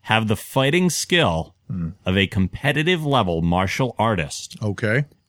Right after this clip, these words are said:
Speaker 1: or have the computer skill of an elite hacker?
Speaker 2: Hmm.
Speaker 1: Two different skill sets.
Speaker 2: Right.
Speaker 1: Kind of at the top of their levels for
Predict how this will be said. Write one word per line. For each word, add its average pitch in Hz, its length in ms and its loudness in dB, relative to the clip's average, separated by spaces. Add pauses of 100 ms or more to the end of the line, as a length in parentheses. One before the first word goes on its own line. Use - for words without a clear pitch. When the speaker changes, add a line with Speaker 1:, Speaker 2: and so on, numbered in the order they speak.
(160)
Speaker 1:
or 208 880 2 (640)
have 117 300 2
the 110 220 4
computer 147 680 0
skill 80 560 -2 (340)
of 104 140 2
an 98 80 4
elite 98 440 0
hacker? 101 600 -4 (1080)
Speaker 2:
Hmm. 120 1040 -6
Speaker 1:
Two 131 120 0
different 170 260 0
skill 175 240 2
sets. - 420 -4
Speaker 2:
Right. 98 200 -2 (560)
Speaker 1:
Kind 143 280 4
of 147 140 4
at 123 240 0
the 123 80 0
top 113 440 -2
of 104 280 0
their 101 300 4
levels 98 480 2
for 92 240 -2